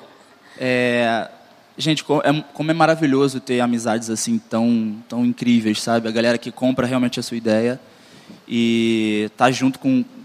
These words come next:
tava junto com a gente sempre, sabe? E a gente se sente verdadeira-, verdadeira-, verdadeiramente amado por essa galera aí. E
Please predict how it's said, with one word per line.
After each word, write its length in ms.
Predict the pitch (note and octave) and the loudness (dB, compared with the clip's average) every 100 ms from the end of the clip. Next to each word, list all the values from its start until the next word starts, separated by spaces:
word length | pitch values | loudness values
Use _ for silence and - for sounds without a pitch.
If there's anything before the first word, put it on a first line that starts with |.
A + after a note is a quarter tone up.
| - - | -20 -6
tava 220 | D3 C#3 | -4 -4
junto 180 | C#3 C#3+ | -6 0
com 80 | D3+ | 2
a 60 | |
gente 260 | C3 C3+ - | 2 0 -2
sempre, 580 | - C3+ B2+ A#2 G#2 G#2 D3 - _ _ - | 0 2 2 0 -6 -8 -14 -20 _ _ -16
sabe? 440 | - A#2+ A2+ G#2 - - - - - - - - | -8 -6 -6 -8 -18 -20 -20 -20 -20 -20 -12 -2
E 360 | A#2+ A#2+ A#2+ | 0 2 2
a 60 | A#2 | 2
gente 220 | B2+ - | 0 -2
se 60 | - | 0
sente 460 | C3 C3 C3+ B2 | 0 0 0 -2
verdadeira-, 540 | A2+ B2+ C3+ C#3 C3+ C3+ - | -2 -2 0 0 0 -2 -4
verdadeira-, 460 | B2 D#3+ D3+ C#3 C#3 - - _ - | -4 0 2 2 -2 -8 -20 _ -4
verdadeiramente 760 | C#3 D#3+ C3+ C#3 B2 C3+ C#3+ | -2 0 0 0 2 2 2
amado 520 | C#3 A#2+ A2 A2 G#2 - - - - - _ _ _ | 2 2 2 -2 -10 -16 -20 -20 -20 -20 _ _ _
por 120 | - A#2+ | 0 2
essa 220 | A#2 A2+ | 2 0
galera 500 | A2+ A2 A2 A#2 A#2 | 0 2 2 2 2
aí. 460 | G#2 A2 B2+ D3 - - _ _ | 2 2 2 0 -6 -18 _ _
E 520 | A#2+ A#2+ A#2+ A#2+ A#2+ | -2 2 4 2 0